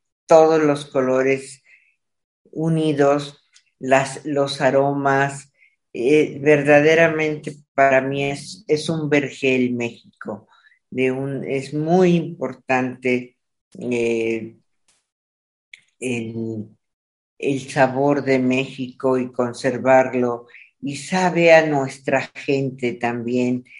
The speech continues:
a toda esa, mm, porque se dice que me,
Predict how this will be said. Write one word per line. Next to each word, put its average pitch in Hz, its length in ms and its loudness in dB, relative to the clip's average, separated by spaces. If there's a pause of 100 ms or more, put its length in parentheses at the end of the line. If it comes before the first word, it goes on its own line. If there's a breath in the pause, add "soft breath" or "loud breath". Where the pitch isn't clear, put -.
(320 loud breath)
a 131 280 -6
toda 147 420 0
esa, 135 760 0 (500)
mm, 123 420 -4 (1160)
porque 131 760 -4 (800)
se 160 340 -4
dice 160 600 -4
que 131 120 -8
me, 131 540 -2